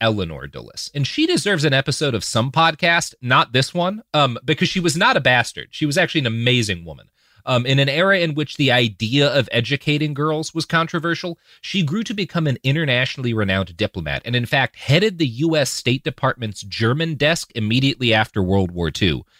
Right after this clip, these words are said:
which is, like, a big gig, <laughs> you know? Um, she's an incredible person, and she seems to have been something of the family liberal, or at least the most progressive member of her family. I don't want to box her too much into a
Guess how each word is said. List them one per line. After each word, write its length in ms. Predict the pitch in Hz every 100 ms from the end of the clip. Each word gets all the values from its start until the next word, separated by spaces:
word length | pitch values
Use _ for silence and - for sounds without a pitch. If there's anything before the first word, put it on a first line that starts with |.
| _
which 120 | 139
is, 200 | 170 147
like, 120 | 240 240
a 200 | 165 - -
big 320 | 370 262 120
gig, 400 | 160 170 90 - _ _
<laughs> 180 | _
you 100 | 196 -
know? 200 | 165 208 - - _ _ _ - - 156
Um, 360 | 139 139 123 107
she's 240 | - 226
an 80 | 202
incredible 520 | 135 - 165 143 101
person, 420 | - 92 85 85 82 _ _ -
and 140 | 160
she 140 | 165 180
seems 280 | - 294
to 60 | 320
have 80 | 214
been 100 | 170
something 320 | - 160 160
of 120 | 131
the 100 | 113
family 420 | - 117 120 117
liberal, 540 | 104 95 110 147 170 175
or 280 | 131 120 104 _ _ -
at 160 | 143
least 220 | 143 165
the 80 | -
most 300 | 131 131 -
progressive 560 | 135 104 104 104 123 95
member 340 | 101 107 120
of 120 | 123
her 120 | 143 127
family. 420 | - 131 135 123
I 40 |
don't 100 | 123
want 80 | 113
to 80 | 104
box 320 | 101 110 -
her 80 | 110
too 160 | -
much 220 | 107 98 -
into 200 | 92
a 80 | 87